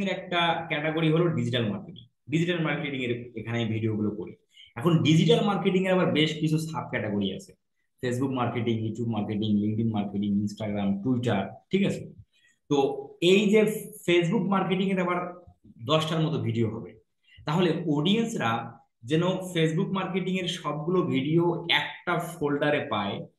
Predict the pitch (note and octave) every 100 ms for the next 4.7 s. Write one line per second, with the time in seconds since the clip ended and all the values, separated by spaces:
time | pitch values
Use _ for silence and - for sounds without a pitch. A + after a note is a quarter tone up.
0 | _ - G#2 A#2+ B2 B2 A#2+ - D3 -
1 | B2+ C#3 D#3+ D#3 B2+ A2 G#2+ D#3+ - -
2 | _ - G2 B2+ C3+ D#3 E3 E3 C3 C3
3 | A#2 C#3+ D3+ - F3 F3+ F3+ F3+ - A#2+
4 | - A#2+ A#2 A2+ G2+ G2+